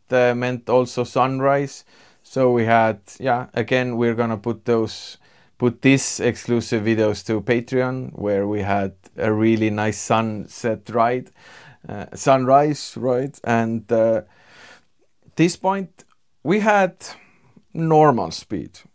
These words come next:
Would prefer a little bit faster, but as the dogs were in good mood, we, we, we just r-, rode. But at this point, I knew that we are quite in trouble,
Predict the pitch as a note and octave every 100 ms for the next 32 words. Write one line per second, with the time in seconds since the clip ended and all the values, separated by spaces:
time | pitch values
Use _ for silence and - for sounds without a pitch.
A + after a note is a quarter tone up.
0 | - C#3 F3 E3+ _ _ _ - E3 D#3+
1 | E3+ E3 D#3 D#3 D#3 D3+ D3+ D3 - D#3+
2 | E3+ - F3 F3 E3+ _ _ _ _ -
3 | C3 C3+ - _ _ _ - A2+ - C3
4 | B2+ C3 B2 C#3+ C3+ - C#3 C#3 C3+ B2+
5 | F2 C#3 C3 C#3 C#3 C3 C3+ C3+ - C3
6 | C3 G#2+ - - - - _ _ _ F#3+
7 | D4 - F3+ E3+ C#3 - - G#2+ - A2
8 | G2 - _ _ - - _ _ C#3+ D3
9 | - - - A#2 A2+ - B2 A#2 - B2
10 | A#2+ A#2 A#2 G#2+ G#2+ G#2 G2+ G2 G2 G#2
11 | G#2 G#2 G2+ - G2 F#2+ F#2+ F2+ C3+ C#3+
12 | C#3+